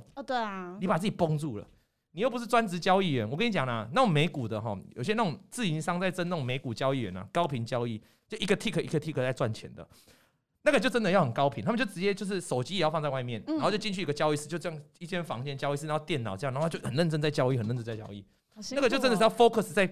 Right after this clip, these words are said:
Speaker 2: 看盘的时间，那不能出来。啊，直到有一段的交易时间结束，你再出来。但是你不是啊，你是在家，我们在家，我们是 for fun，我们是要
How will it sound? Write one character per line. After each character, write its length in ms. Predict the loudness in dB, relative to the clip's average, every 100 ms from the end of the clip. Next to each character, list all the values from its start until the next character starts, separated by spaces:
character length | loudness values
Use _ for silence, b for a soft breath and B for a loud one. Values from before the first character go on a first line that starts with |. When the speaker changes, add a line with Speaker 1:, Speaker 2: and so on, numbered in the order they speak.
| -2 -4
Speaker 2:
看 180 | 0 2
盘 140 | 0
的 60 | -2
时 160 | -4
间， 120 | -2
那 60 | 0
不 100 | 2
能 60 | 2
出 180 | 0 -4
来。 140 | -6 -12 -20 _ _ _ _ _
啊， 100 | -12
直 100 | 0
到 120 | 4 4
有 120 | 4
一 40 |
段 180 | 2 0
的 60 | 0
交 180 | 0
易 40 | 0
时 80 | -2
间 140 | -4
结 160 | -4 -8
束， 140 | -8
你 120 | -6
再 100 | -6
出 160 | -8 -14
来。 120 | -16 _ _ _ _ _ _ _ _
但 120 | -2
是 80 | 0
你 120 | 0
不 140 | -2 -2
是 200 | 0 2
啊， 120 | 4
你 80 | 2
是 160 | -2
在 140 | 0 0
家， 200 | 2 0
我 60 |
们 100 | 0
在 100 | -2
家， 260 | 0 0 0
我 40 | -4
们 100 | -6
是 120 | -4
for 160 | -2 0
fun， 260 | 0 -2 -6 _
我 100 | -6
们 80 | 0
是 80 | 4
要 200 | 4